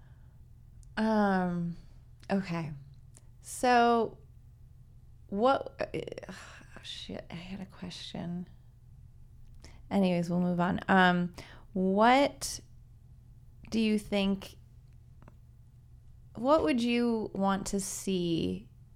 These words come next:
change in, like, culture? We can call it sex ed or just culture. Like, what would bring more balance? 'Cause I guess what I was hearing is, like, or, or what I was hear-, seeing in my mind is, like, there's this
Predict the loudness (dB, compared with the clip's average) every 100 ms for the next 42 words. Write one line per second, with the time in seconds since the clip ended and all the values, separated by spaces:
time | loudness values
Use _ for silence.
0 | -20 -20 -20 -20 -12 -6 -2 0 0 0
1 | -2 -4 -2 -2 -2 -2 -4 -10 -20 -20
2 | -20 -18 -6 -2 -2 -2 0 2 2 0
3 | -4 -8 -6 -6 0 0 0 -4 -6 -2
4 | 2 4 2 0 -2 -6 -10 -14 -4 -4
5 | -2 0 2 2 2 0 4 2 2 2
6 | 4 4 0 -8 -20 -20 -20 -18 -2 2
7 | 2 2 0 0 0 0 0 -4 -10 -6
8 | -2 0 0 -2 -4 2 4 6 6 6
9 | 4 2 4 4 2 -2 -2 0 0 0
10 | 0 0 0 -2 -14 -14 -18 -20 -20 -20
11 | -20 -20 -14 -8 -2 -2 -2 -6 -2 0
12 | 2 2 0 -6 -14 -10 -6 -6 -6 -14
13 | -14 -12 -4 -2 0 0 0 0 0 0
14 | -2 -4 0 0 0 -4